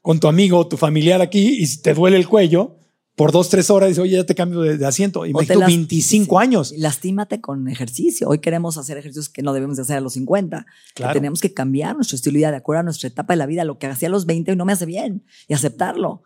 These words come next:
Speaker 2: Y dejar de pelear con eso. Y lo que te hace bien en este momento, a lo mejor en diez años ya no.
Speaker 1: Pero eso causa estrés. Una persona, un cajero que está en un banco, en un supermercado, un, un, un emprendedor que está metido en su
Speaker 2: El
Speaker 1: computadora.
Speaker 2: dentista, pobrecito.
Speaker 1: El dentista, claro. O sea, todas las cosas que se hacen, se está haciendo,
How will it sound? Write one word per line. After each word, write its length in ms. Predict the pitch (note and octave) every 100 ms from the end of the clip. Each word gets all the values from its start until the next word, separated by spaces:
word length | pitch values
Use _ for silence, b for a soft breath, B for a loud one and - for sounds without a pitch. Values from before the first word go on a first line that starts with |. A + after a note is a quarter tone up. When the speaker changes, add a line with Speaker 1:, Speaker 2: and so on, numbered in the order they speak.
| b b
Speaker 2:
Y 60 | C#3+
dejar 200 | C3+ F3
de 80 | A3+
pelear 300 | D#3+ E3+ F#3
con 160 | E3+
eso. 220 | E3+ G3
Y 40 | D3+
lo 100 | D3
que 80 | D3+
te 100 | F#3+
hace 100 | G3+
bien 120 | G3+
en 20 |
este 160 | G3+ G3
momento, 260 | E3+ E3+ F3+
a 40 |
lo 60 | D#3+
mejor 260 | D3+ F3 -
en 120 | D#3
diez 160 | D#3 E3+
años 200 | F3 D#3
ya 140 | D#3
no. 260 | D3+ F3+ -
Speaker 1:
Pero 120 | E3
eso 160 | E3+ A3
causa 240 | G3+ F#3+
estrés. 300 | - G#3+ G#3
Una 100 | G3+
persona, 380 | F3+ E3 G3+ E3+
un 120 | F3+
cajero 380 | E3+ G3 F#3+ G#3+
que 60 | F3
está 100 | E3+
en 80 | F#3+
un 100 | E3+
banco, 360 | D3+ G3+ G3
en 60 | E3
un 60 | E3
supermercado, 840 | F#3 D#3+ D3+ C3 D#3 F#3+ G3 E3 C#3
un, 140 | D#3+
un, 140 | F#3 F#3+
un 200 | G#3 G#3
emprendedor 560 | A3 G#3 F#3+ F#3 A#3+
que 60 | A3+
está 340 | F3 A#3+ D4 C#4+
metido 360 | G3+ G#3+ B3
en 40 | G3+
su 80 |
Speaker 2:
El 40 | E3+
Speaker 1:
computadora. 440 | D3 D3+ F3 G#3
Speaker 2:
dentista, 420 | F3+ F#3+ - A#2+
pobrecito. 520 | B2 D3 E3+ - E3+ D#3
Speaker 1:
El 120 | D3+
dentista, 680 | E3 D#3+ D3+ F3+ B3+ - E3
claro. 220 | - F#3+
O 40 |
sea, 100 | D#3
todas 200 | E3+ F#3+
las 160 | G#3+ G#3
cosas 240 | F#3+ G3+
que 100 | G3
se 100 | D#3+
hacen, 200 | F3 F#3+ - B B B
se 140 | B2+
está 140 | D3+ F#3
haciendo, 320 | F#3 G#3 F3